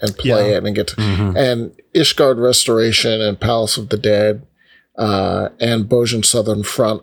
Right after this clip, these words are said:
Speaker 1: are ways to make it easier rather than using stuff like, you know, left quests or, or
Speaker 2: Mm-hmm.
Speaker 1: just running a dungeon <laughs> over and over
Speaker 3: Yeah,
Speaker 1: again.
Speaker 3: yeah.
Speaker 1: Um,
Speaker 2: But it's also something that removes, I think, what is a big barrier to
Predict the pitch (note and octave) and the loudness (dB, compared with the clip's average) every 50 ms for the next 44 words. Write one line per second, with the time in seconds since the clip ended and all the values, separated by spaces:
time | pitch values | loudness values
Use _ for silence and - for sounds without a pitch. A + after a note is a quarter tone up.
0 | _ - C3 B2+ A#2 A#2 B2+ B2 - - _ _ _ _ _ _ _ - D#3 C3 | _ 0 2 4 4 2 0 -2 -8 -12 _ _ _ _ _ _ _ -2 0 0
1 | A#2 A2+ B2+ C3 C3 C3+ C3+ B2+ A#2 - - A#2 A#2+ A#2+ A#2+ A2+ B2+ - - A2 | 4 4 6 6 6 6 4 4 2 0 0 2 2 2 2 0 -4 -8 -6 -4
2 | A#2 A#2+ A2 G#2+ A2+ A2+ A2 A2 A2 G#2+ G#2+ G#2+ A2 A2+ A2+ A2 G#2+ A2 G#2 A2+ | -4 -2 -2 -2 0 0 0 0 0 0 0 0 0 0 -2 -4 -4 -4 -2 -2
3 | A2+ A2+ A2 A2 A2 G#2+ G2+ - - G#2+ G#2+ G#2 - - F2+ F2+ E2+ - _ _ | -2 -2 -2 -2 -2 -2 0 0 0 0 -2 -4 -2 -2 -2 -2 -2 -4 _ _
4 | _ _ _ _ - G#2+ F#2 F2 F2 F2 - A2 A2 - - - - A2 G#2 F#2+ | _ _ _ _ -4 -2 -2 -2 -2 0 0 0 0 0 -2 -2 0 0 0 2
5 | - - - - - - - - - F#2 F#2 F#2 F2 D#2+ D2 - - - - A#2 | 0 0 0 0 0 -2 -2 -2 -2 -2 -2 0 0 -2 -4 -6 -8 -6 -4 -4
6 | A2 - - G#2+ G#2 G#2+ G#2+ - A#2 B2 A2 - - C3 A2+ G#2 G#2+ A2 G#2 G#2 | -2 -2 -2 -2 -4 -4 -4 -4 -2 -2 -2 0 0 0 0 0 0 0 0 0
7 | G2+ G#2+ G#2+ G#2+ G#2+ G#2+ A#2+ G#2+ - A2 A#2+ A2+ - D#3+ D3 B2 B2+ B2+ B2+ - | 0 0 -2 0 0 -2 -2 0 0 0 2 2 4 2 2 4 2 0 0 0
8 | A2 - - - - A2+ F#2+ E2+ E2 E2+ D#2+ D2+ F#2+ G2+ - - - - - - | -2 -2 -2 0 0 0 0 0 0 -2 -4 -4 -4 -6 -8 -8 -8 -6 -6 -6
9 | - - G1+ - - - B2 A2+ A2 A2 G#2+ G2+ G2 G#3 F#3+ F#3+ - - F#3+ G#3 | -6 -6 -6 -4 -2 -2 -2 0 0 -2 -2 0 0 2 2 2 2 2 0 0
10 | A3 - G3+ D#3+ C#3+ C#3+ C3+ - - - - D3+ C#3+ C#3+ C3+ B2+ C3+ - - C3 | 2 2 2 2 2 0 -2 -4 -2 -2 0 2 2 2 2 0 0 0 2 2
11 | B2+ B2 B2 B2 B2 A#2+ A2+ A2+ B2 - - E3+ D3+ B2+ D3 D3 C3 A#2+ C#3+ C3 | 2 4 4 2 2 0 0 0 -2 -2 0 0 0 0 0 0 0 0 0 0
12 | C3+ A2+ B2 A2 - D3 C3+ A#2+ C3 B2+ B2+ B2+ B2 B2 A2+ - - B2+ A#2+ A2+ | 2 0 -2 -2 -2 -2 -2 0 0 0 2 2 0 -2 -2 -2 -2 0 0 0
13 | A2+ A#2 A#2 | 0 -2 -4